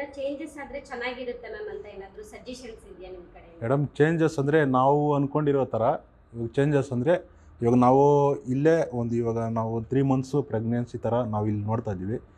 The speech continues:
Speaker 2: ಅಂದ್ರೆ ನಮ್ಗೆ ಇಲ್ಲೇನೆ, ನಾವು ಇವಾಗ ನಿಮ್ ಚೇರ್ಮನ್ ಹತ್ರ ನಾವು ಕೇಳ್ಕೊಳೋದೇನಂದ್ರೆ, ನಮ್ಗೆ ಇಲ್ಲೇ ಇದಾಗಿ ಡೆಲಿವರಿ ಆಗಿ ಇಲ್ಲೇ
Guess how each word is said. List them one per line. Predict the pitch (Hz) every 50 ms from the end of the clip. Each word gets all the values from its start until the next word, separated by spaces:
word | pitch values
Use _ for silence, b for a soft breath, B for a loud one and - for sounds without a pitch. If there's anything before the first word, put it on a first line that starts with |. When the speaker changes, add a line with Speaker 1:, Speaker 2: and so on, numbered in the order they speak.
| b b b b b -
Speaker 2:
ಅಂದ್ರೆ | 110 120 135
ನಮ್ಗೆ | 143 139 131 139 147 139
ಇಲ್ಲೇನೆ, | 147 147 151 156 160 160 151 147 135 - - 110
ನಾವು | 110 110 113 120 123 127
ಇವಾಗ | 123 120 123 123 120
ನಿಮ್ | 117 123 123 123 120
ಚೇರ್ಮನ್ | - - 143 151 151 151 143
ಹತ್ರ | 135 131 139
ನಾವು | 139 131 120
ಕೇಳ್ಕೊಳೋದೇನಂದ್ರೆ, | 117 - 131 131 127 - 120 117 104 104 104 101 95 95 - 165 - b b b b b b b _ -
ನಮ್ಗೆ | 120 127 147 156 151 165 175 180 175 139 - 123
ಇಲ್ಲೇ | 123 135 151 165 175 170 160 139 135 135 127
ಇದಾಗಿ | - 120 120 139 139 143 147 147
ಡೆಲಿವರಿ | 131 113 120 127 131 139 151 151
ಆಗಿ | 147 139 131 123
ಇಲ್ಲೇ | 117 123 127 135 143 151 - -